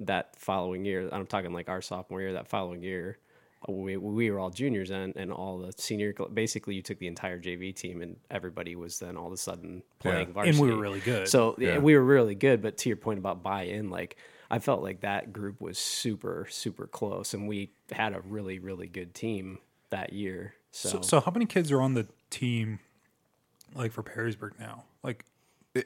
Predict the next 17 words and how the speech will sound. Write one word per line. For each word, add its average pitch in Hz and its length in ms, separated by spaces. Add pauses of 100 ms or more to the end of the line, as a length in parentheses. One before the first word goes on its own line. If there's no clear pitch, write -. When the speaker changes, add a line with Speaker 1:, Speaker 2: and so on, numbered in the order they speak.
Speaker 2:
if 135 220
we 175 120
have 156 200
a, 104 160 (120)
if 110 200
we 127 100
have 117 200
a 98 80
great 98 400
year 92 260
of, - 220
like, 80 180 (140)
kids 90 200
on 87 120
a 82 40
team, 87 420 (600)
usually 95 800